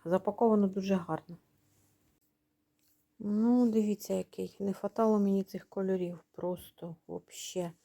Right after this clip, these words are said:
Конечно, сам ротанг такий, ну, він не сильно й жорсткий, ну і не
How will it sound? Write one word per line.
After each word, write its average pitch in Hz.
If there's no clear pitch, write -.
Конечно, 196
сам 202
ротанг 190
такий, -
ну, 202
він 190
не 196
сильно 190
й 185
жорсткий, 247
ну 190
і 220
не 196